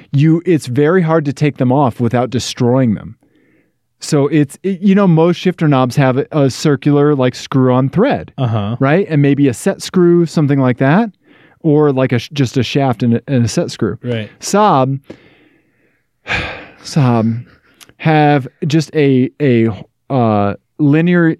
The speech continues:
Speaker 1: linear spline shaft,
Speaker 2: Mm-hmm.
Speaker 1: right?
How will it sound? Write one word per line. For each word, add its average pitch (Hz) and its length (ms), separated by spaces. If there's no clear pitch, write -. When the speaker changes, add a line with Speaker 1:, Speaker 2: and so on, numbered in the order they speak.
Speaker 1:
linear 151 720
spline 131 600
shaft, 120 680
Speaker 2:
Mm-hmm. 110 340
Speaker 1:
right? 135 280